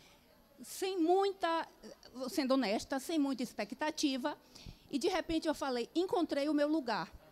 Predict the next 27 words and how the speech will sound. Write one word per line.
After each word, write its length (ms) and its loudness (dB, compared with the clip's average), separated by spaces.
Por 160 -4
que 60 -8
encontrei 340 -2
o 40 0
meu 160 0
lugar? 280 -6
Se 160 -2
vocês 340 -4
pensarem 680 -4
da, 240 -2
da 160 0
minha 240 2
formação, 680 0
vão 160 -2
dizer, 240 -6
"Não, 100 -2
mas 180 -6
não 240 -2
é 80 2
o 60 2
seu 140 -4
lugar." 400 -4
Sou 200 -4
médica, 680 -4
é, 680 0
doutora, 800 0
mestre, 1040 0